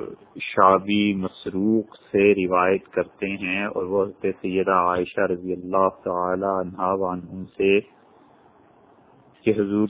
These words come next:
صلی اللہ علیہ وسلم کی بعض بیویاں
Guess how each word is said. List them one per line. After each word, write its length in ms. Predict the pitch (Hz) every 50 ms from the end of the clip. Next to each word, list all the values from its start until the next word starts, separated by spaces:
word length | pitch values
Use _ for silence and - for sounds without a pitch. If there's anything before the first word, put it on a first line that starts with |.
| - -
صلی 200 | 101 92 92 92
اللہ 520 | 92 95 95 98 98 98 98 98 - - 98
علیہ 160 | 92 95 90 -
وسلم 440 | - 92 95 95 95 98 95 95 92 - -
کی 180 | 98 95 98 98 101 95 90 -
بعض 400 | 92 92 92 98 101 101 104 98 95 - _ _ _ _ - - _ _ - 101
بیویاں 580 | 95 95 92 90 87 - 95 98 101 104 104 104